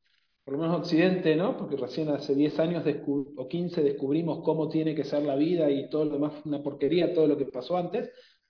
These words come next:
decirles que no, que, que vale la pena creer en los valores de los abuelos y, y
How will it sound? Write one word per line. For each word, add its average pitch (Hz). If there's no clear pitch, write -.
decirles 208
que 254
no, -
que, 131
que 135
vale 202
la 175
pena 220
creer 190
en 196
los 165
valores 180
de 175
los 160
abuelos 196
y, 147
y 127